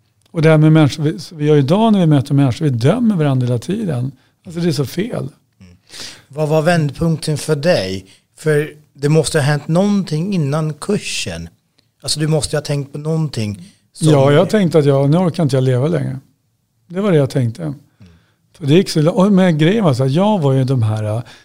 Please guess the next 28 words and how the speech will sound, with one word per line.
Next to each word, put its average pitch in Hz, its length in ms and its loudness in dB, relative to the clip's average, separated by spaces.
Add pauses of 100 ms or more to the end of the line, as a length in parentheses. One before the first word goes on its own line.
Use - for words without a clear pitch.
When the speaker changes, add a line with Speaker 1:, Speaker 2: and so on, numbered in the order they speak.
(140)
Speaker 1:
som 143 280 2
jag 135 140 2
tror 139 120 -2
många 131 320 2
är, 143 220 0
liksom. 143 300 -4
Jag, 175 280 2 (380)
jag 180 380 2
levde 160 400 0
inte 135 300 -4 (120)
enligt 131 340 -2
mina 151 360 2
drömmar. 127 680 -4
Jag 156 140 4
gjorde 156 380 0
det 131 140 0
alla 135 360 -2
förväntade 127 640 -4
att 117 60 -8
jag 127 100 -2
skulle 139 200 -4
göra. 131 500 -2
Jag 180 200 0
blev 160 180 2
en 131 280 0
väldigt 135 440 -2
duktig 131 340 -6
säljare. 139 540 -6